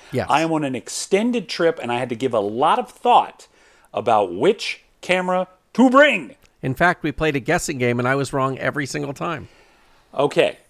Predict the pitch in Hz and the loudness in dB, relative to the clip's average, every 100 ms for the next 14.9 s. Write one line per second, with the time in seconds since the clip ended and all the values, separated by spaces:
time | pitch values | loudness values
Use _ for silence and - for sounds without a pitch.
0 | _ - - 185 165 151 147 139 - _ | _ -16 -2 2 4 4 2 -4 -12 _
1 | _ _ - 139 262 - 240 170 180 _ | _ _ -2 2 2 2 0 0 -8 _
2 | 135 165 151 - 165 165 - 151 127 - | -4 -2 0 4 4 2 0 2 2 -2
3 | - - - - 123 117 151 143 - - | -12 -12 -14 -6 -4 0 2 0 -2 -4
4 | 156 175 220 277 285 170 165 180 190 - | -2 2 2 2 0 -2 -2 0 -2 -2
5 | 143 131 131 135 120 143 127 123 120 113 | -2 0 0 -2 -2 0 0 0 -2 -2
6 | 110 107 101 95 - 85 69 - - - | -4 -4 -4 -6 -6 -10 -8 -10 -12 -16
7 | - - - 87 120 127 156 - - - | -20 -12 -4 -2 2 2 0 -4 -12 -8
8 | 117 117 107 127 180 269 226 214 226 226 | -4 -4 0 0 0 -6 -6 0 0 2
9 | 220 214 185 160 160 143 131 139 127 131 | 0 0 2 2 0 -4 -2 -2 0 0
10 | 113 101 98 95 107 87 107 147 156 147 | -2 -4 -4 -4 -6 -6 0 2 4 2
11 | 120 113 107 104 101 - 90 87 90 87 | -2 -6 -6 -6 -8 -4 0 0 0 -2
12 | 90 92 85 - 87 78 - 80 85 80 | -4 -8 -10 -8 -10 -8 -8 -6 -6 -8
13 | 82 80 - 78 73 73 80 - - 135 | -8 -10 -10 -12 -12 -10 -6 -6 0 0
14 | 147 123 107 101 95 87 82 76 | 0 -4 -6 -4 -6 -6 -8 -10